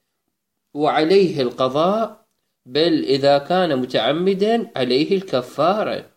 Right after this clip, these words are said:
يعني إذا كان عالم بالحكم بوجوب التيمم ومع ذلك ترك التيمم،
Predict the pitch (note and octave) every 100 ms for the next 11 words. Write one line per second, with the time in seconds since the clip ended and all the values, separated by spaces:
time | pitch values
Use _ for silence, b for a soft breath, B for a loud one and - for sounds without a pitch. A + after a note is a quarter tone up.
0 | _ - A2+ B2 B2 B2 C#3 A#2+ G#2+ C3+
1 | E3+ G3 F#3+ G3 G3 G#3 G3+ F#3+ D#3+ B
2 | B B C#3 D#3+ E3 E3+ E3 D#3+ D#3+ D#3+
3 | C#3+ C#3 B2+ - C3 D3 D3+ D#3 E3+ A3+
4 | C#4 - - A3 G#3+ F#3 F#3 D#3 B2+ A2+
5 | G2